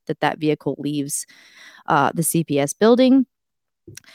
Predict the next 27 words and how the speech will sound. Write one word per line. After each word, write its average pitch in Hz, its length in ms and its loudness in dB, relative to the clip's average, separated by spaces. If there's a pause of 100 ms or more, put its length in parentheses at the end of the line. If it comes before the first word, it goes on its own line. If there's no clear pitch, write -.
(340)
Um, 180 300 0
someone 190 320 4
stated 180 400 2
that, 147 320 -2
uh, 147 400 0
they 160 140 0
later 160 420 0
saw 160 440 2
the 156 120 -4
same 175 480 0
man 151 600 -2
that 151 140 -6
they 151 100 0
had 151 140 0
seen 214 220 4
earlier, 165 800 2 (240)
and 156 100 0
when 156 120 0
they 151 80 -2
described 196 440 0
him, 165 140 2
he 160 140 0
was 160 160 0
wearing 151 260 -6 (500)
jeans, 156 600 -2 (120)
um, 147 420 -2 (100)
a 139 360 -4